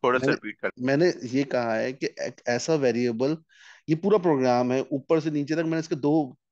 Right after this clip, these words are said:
Speaker 2: एक लाइन लिखी है खाली, लेकिन इस एक लाइन को मैंने डिफाइन करने के लिए मैंने बताया है कि ये एक लाइन के अंदर दो फंक्शन यूज़ हो रहे हैं। आईएनटी का फंक्शन जो है, ये actually एक छोटा सा प्रोग्राम है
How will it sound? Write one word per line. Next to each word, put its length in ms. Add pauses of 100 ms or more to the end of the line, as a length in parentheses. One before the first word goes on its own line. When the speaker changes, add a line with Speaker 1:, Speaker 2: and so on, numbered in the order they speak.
(140)
Speaker 2:
एक 140
लाइन 200
लिखी 280
है 60
खाली, 300 (480)
लेकिन 320
इस 360
एक 200
लाइन 280
को 160
मैंने 260
डिफाइन 440
करने 280
के 100
लिए 140
मैंने 220
बताया 300
है 120
कि 100
ये 320
एक 100
लाइन 220
के 80
अंदर 140
दो 200
फंक्शन 340
यूज़ 200
हो 120
रहे 120
हैं। 120 (440)
आईएनटी 420
का 80
फंक्शन 420
जो 80
है, 140
ये 180
actually 240
एक 120
छोटा 240
सा 120
प्रोग्राम 640
है 160